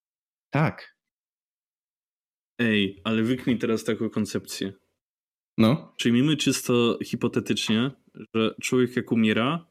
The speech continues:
Speaker 2: to później rodzi się jako jakiś inny człowiek w dowolnym miejscu na ziemi. Powiedzmy, że Marx umarł.
Speaker 1: No.
Speaker 2: Odrodził się.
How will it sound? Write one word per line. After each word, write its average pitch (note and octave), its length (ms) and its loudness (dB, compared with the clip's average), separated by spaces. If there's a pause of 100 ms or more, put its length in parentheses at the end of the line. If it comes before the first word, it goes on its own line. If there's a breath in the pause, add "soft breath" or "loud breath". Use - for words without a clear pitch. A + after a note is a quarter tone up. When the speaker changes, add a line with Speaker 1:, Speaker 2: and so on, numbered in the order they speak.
(640)
Speaker 2:
to A2 60 -6
później B2 400 2
rodzi A#2+ 340 0
się A#2+ 140 0
jako A#2 200 0
jakiś A2+ 300 0
inny A2+ 200 2
człowiek G#2+ 440 -2
w - 160 -10
dowolnym A2+ 380 2
miejscu A2 240 0
na G#2+ 120 2
ziemi. G2+ 400 -2 (1400)
Powiedzmy, B2+ 360 2
że A2+ 120 2
Marx A2+ 300 0
umarł. A2 340 0 (1160)
Speaker 1:
No. A2 360 2
Speaker 2:
Odrodził A2+ 420 0
się. A#2 340 0